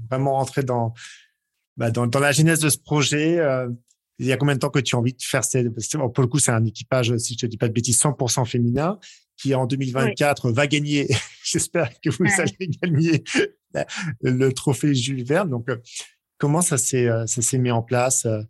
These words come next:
Speaker 1: tu parlais déjà de l'équipage qui commence à se constituer. Il y a bien sûr une recherche de financement assez importante parce que c'est des courses qui sont quand même assez, assez coûteuses.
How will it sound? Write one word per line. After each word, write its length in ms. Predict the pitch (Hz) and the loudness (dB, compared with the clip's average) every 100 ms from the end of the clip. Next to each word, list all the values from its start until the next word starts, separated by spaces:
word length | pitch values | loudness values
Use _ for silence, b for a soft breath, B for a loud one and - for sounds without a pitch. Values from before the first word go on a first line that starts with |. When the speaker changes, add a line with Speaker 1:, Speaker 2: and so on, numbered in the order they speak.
| B B | B B
Speaker 1:
tu 100 | 120 | -4
parlais 200 | 123 123 | 0 2
déjà 280 | 117 127 127 | 2 2 2
de 80 | 113 | 2
l'équipage 560 | 110 110 - - 120 | 0 -2 -4 -4 -4
qui 120 | 117 | -4
commence 280 | 117 120 120 | -4 0 0
à 60 | 117 | 0
se 100 | - | -2
constituer. 840 | 127 113 - 117 - 143 156 160 | -2 -4 -4 -4 0 0 2 2
Il 80 | 160 | 2
y 80 | 127 | 2
a 80 | 110 | 0
bien 220 | 107 113 | 0 -2
sûr 180 | - 131 | -2 -2
une 60 | |
recherche 320 | 113 101 123 113 | -2 -2 -2 0
de 80 | |
financement 500 | 113 - 123 107 127 | -2 0 -2 0 0
assez 220 | 120 - 120 | 0 0 -2
importante 400 | 117 113 156 156 | -4 -2 -4 -4
parce 120 | 120 | -6
que 120 | 110 | -6
c'est 120 | 107 | -8
des 80 | 104 | -10
courses 220 | - 107 | -8 -10
qui 100 | - | -6
sont 140 | 117 107 | -6 -6
quand 140 | 113 | -4
même 160 | 110 110 | -2 -2
assez, 320 | 104 - 117 | -2 -2 -2
assez 280 | 101 - 113 | -2 -4 -4
coûteuses. 440 | 110 - 147 165 | -8 -2 -2 -2